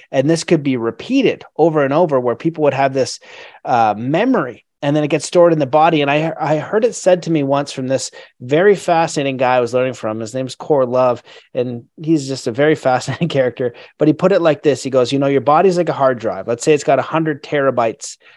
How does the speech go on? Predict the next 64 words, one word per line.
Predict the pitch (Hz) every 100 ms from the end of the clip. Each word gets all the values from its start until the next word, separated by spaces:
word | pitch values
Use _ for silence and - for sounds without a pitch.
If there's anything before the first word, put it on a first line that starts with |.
| _ -
of, | 127 120 117 104 - _ _ -
um, | 123 117 110
storage, | - 190 196 95 - -
and | 139
your | 139
memory | 127 143 190 151 131
is | 127
storing | - 180 208 151
all | 113 104
that, | - -
right? | 113 156 170
So | - 143 139 - - -
when | 156
you | 180
go | 196 190
about | 170 170
your | 156 143
day, | 131 123 151
it's | 147
just | 147 -
having | 160 151 147
little | 147
fragments | 135 - 147 143 117 - - - -
of | 123
storage, | - 117 90 -
right? | 131
Not | 156 160
too | 151
much. | 139 123 - - - _
But | 151 156
when | 165
you | 208
have | 220
a | 156
traumatic | - 139 131 139 147 151
experience, | 131 - - 135 151 185 - - -
that's | 156 170
gonna | 220 185
store, | 151 175 151
like, | 143 123 -
fifty | - 170 165 160
gigs, | 127 143 135 107 101
a |
hundred | 107 160 175 135
gigs | 117 147 123
of | 123
memory. | 139 143 117 123
And | 135
maybe | 175 175
it's | -
gonna | 151
store | - 156
it | 113
right | 143 156
in | 147
your | 120
heart. | - 123 - 135
Maybe | 147 165
it's | -
gonna | 147
store | - 143 135
it |
in | 139 131
your, | 127 117